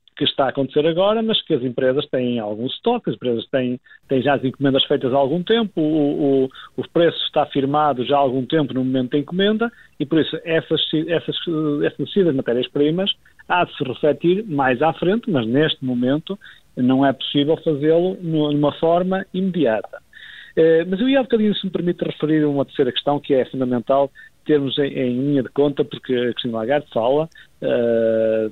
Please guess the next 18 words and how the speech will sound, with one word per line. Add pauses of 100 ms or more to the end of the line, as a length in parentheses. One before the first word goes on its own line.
numa
perspectiva
europeia,
e
é
essa
a
responsabilidade
dela, (380)
e
provavelmente
não
está
a
fazer
a
análise
comparativa,